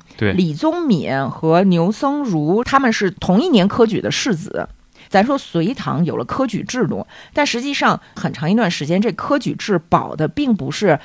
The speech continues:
Speaker 2: 底层往上选的人才，啊，基本上还是这个门阀士族。
Speaker 1: 是。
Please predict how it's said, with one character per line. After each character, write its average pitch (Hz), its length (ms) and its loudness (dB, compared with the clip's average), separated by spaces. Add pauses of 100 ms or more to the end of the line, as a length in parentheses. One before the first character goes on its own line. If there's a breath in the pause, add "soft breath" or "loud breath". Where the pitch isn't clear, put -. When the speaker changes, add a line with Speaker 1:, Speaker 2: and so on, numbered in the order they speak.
(120)
Speaker 2:
底 - 180 -4
层 143 340 -6
往 175 160 -2
上 156 140 -4
选 - 300 -6
的 123 80 -8
人 123 200 -8
才， - 360 -8 (280 loud breath)
啊， 147 160 -4
基 254 220 -6
本 330 180 2
上 156 220 -2
还 - 160 -8
是 185 100 -4
这 185 140 -2
个 147 80 0
门 151 260 0
阀 139 280 -2
士 - 260 0
族。 147 380 -6
Speaker 1:
是。 101 280 0